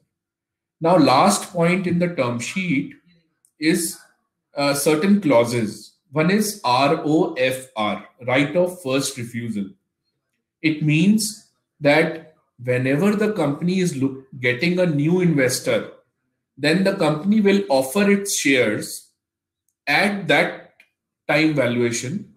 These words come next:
whatever valuation is, uh, prevailing at that time, to the first investor. So he will have a right of first refusal. Secondly,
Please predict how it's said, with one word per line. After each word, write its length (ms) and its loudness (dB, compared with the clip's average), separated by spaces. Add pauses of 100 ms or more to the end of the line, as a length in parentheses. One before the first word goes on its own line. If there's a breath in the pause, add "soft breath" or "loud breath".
(340)
whatever 360 0
valuation 480 -2
is, 520 -6
uh, 200 -8
prevailing 540 -2
at 160 -2
that 260 -4
time, 360 -12 (480)
to 100 4
the 100 4
first 420 2
investor. 520 -6 (920)
So 160 -4
he 180 0
will 140 2
have 160 4
a 80 2
right 320 0
of 180 0
first 300 -4
refusal. 420 -14 (920)
Secondly, 720 -4